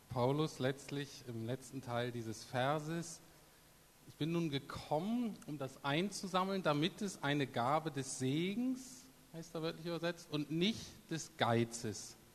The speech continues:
sei.“ Man könnte auch übersetzen, eine Gabe,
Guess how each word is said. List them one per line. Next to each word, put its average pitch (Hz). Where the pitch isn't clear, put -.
sei.“ 110
Man 107
könnte 156
auch 135
übersetzen, 135
eine 147
Gabe, 202